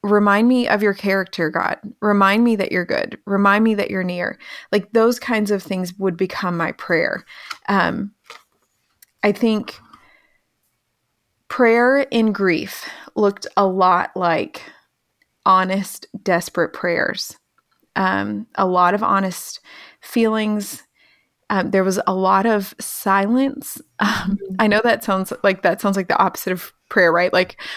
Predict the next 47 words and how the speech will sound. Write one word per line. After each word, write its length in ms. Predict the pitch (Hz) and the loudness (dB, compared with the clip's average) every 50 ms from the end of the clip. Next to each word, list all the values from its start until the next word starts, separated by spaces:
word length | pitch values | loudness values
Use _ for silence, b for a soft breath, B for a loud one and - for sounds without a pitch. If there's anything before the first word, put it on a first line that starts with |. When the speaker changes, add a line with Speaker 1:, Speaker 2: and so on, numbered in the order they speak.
| B B | B B
Speaker 1:
we 160 | - 214 202 190 | -2 0 2 2
have 180 | 190 190 - | 2 0 0
to 100 | - 202 | -2 -4
use 260 | 185 175 180 175 - | -2 -2 -4 -4 -2
words 460 | 180 180 180 185 170 175 - - - - - | 0 0 0 0 0 -4 -6 -8 -14 -14 -10
for 160 | - - 180 | -4 -4 -4
prayer. 480 | 165 - 196 180 180 - - - - _ _ _ _ _ _ _ _ _ _ _ _ _ _ _ _ _ _ _ _ _ _ 220 | -2 0 0 0 2 0 -2 -4 -8 _ _ _ _ _ _ _ _ _ _ _ _ _ _ _ _ _ _ _ _ _ _ 0
But 180 | 220 208 208 | 0 2 4
there 160 | 233 214 214 | 4 4 4
were 160 | 240 269 269 240 | 4 4 4 4
moments 400 | 208 208 208 208 202 202 - - | 4 4 2 2 0 -2 -2 -2
where 300 | 185 190 190 - - _ _ - - | -2 0 0 -2 -4 _ _ -6 0
I'm 200 | - 202 196 190 | 2 2 2 2
just, 360 | 190 190 175 - - - - - - | 0 -2 -4 -6 -10 -12 -14 -6 -2
I'm 140 | 196 190 180 | -2 -2 -2
totally 420 | - - 196 185 175 175 175 185 | 0 0 2 2 2 2 0 -2
silent. 500 | 175 - - - 180 190 196 190 - - B B B B B B B B B B - | -6 -2 0 0 0 2 0 -2 -4 -8 B B B B B B B B B B 0
I'm 80 | 208 | 2
like, 260 | 202 185 180 - - _ - | 2 2 0 -2 -2 _ 4
"I, 480 | 202 190 190 190 190 196 196 202 - - _ | 4 6 6 4 2 -2 -4 -6 -8 -4 _
I 100 | 202 202 202 | 0 2 4
know 320 | 196 196 185 185 185 196 | 4 4 4 4 2 2
I 120 | - 196 | 2 0
need, 380 | 190 185 180 180 170 - _ - - _ _ _ _ _ _ _ _ 208 | 0 0 -2 -4 -6 -8 _ -20 -20 _ _ _ _ _ _ _ _ 2
I 80 | 196 | 2
need 320 | 190 185 180 175 180 185 - | 4 2 2 0 -2 0 0
God, 420 | 220 180 175 180 208 214 233 - B B B B B B B - | 0 2 2 2 0 -2 -4 -10 B B B B B B B -2
and 140 | - 196 - | -2 0 2
I 160 | - 185 185 | 2 2 2
know 320 | 190 190 185 180 180 - - - | 2 2 0 0 0 -2 -2 0
I 100 | - 190 | 0 0
need 300 | 185 185 185 180 175 - | 0 0 0 -2 -4 -4
to 140 | - - 180 | -4 -4 -2
be 140 | 185 180 180 | -2 -2 -2
in 100 | 185 175 | -2 -2
his 180 | 185 180 - | -2 -4 -4
presence, 580 | - - 190 180 180 185 196 202 208 233 - 220 | -4 -2 -2 -2 0 0 0 -2 -2 -4 -4 -4
Speaker 2:
Mm-hmm. 540 | 220 214 202 190 208 202 196 196 190 190 190 202 214 | -2 -2 -2 0 0 -2 -2 -2 -4 -4 0 2 2
Speaker 1:
um, 200 | 196 180 175 - - | 2 2 0 0 -2
but 140 | 202 190 - | -2 0 2
I 120 | 202 190 185 | 2 2 2
can't 320 | 185 - - 202 180 - | 0 -2 -2 -4 -2 -2
talk 300 | - - 185 185 180 - | -2 -2 -2 -2 -2 -6
to 160 | - - 190 | -10 -6 -4
you 80 | 175 170 | -4 -2
right 160 | 180 180 - | -2 -2 -4
now." 260 | - - - - 208 | -4 -4 -4 -4 -6